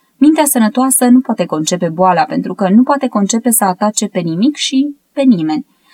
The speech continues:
Am spus mai înainte că boala e o formă de magie. Mai bine spus, e o formă de soluție magică.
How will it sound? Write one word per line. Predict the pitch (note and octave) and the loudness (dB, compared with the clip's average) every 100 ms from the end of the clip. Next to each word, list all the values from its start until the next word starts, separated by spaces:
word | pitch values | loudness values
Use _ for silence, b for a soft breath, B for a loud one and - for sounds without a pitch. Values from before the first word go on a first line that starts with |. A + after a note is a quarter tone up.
| b b | b b
Am | G3+ | 0
spus | F3+ - G3 | 0 -2 -2
mai | F3+ | 0
înainte | D#3+ D#3+ E3+ F#3 | 0 0 0 -2
că | F#3 | -4
boala | E3 E3+ F3+ F3+ | -2 0 2 0
e | E3 | -2
o | |
formă | E3 - F#3 F3 | -4 -2 0 -2
de | D#3+ | -4
magie. | F3 F#3 G3 A3 D#3 - B B - | -4 -2 0 0 0 -8 B B 0
Mai | A#3 | 2
bine | D4 F4+ | 4 2
spus, | - B3+ C#4+ - | 0 -2 -2 2
e | |
o | C4+ A3 | 2 2
formă | - C4+ C4+ | 0 2 4
de | B3 A#3+ | 4 2
soluție | A#3 A#3+ A#3+ C4+ - D3 | 2 4 4 2 0 -4
magică. | D3+ D3+ D#3+ D3+ D3 | -4 -4 -6 -8 -14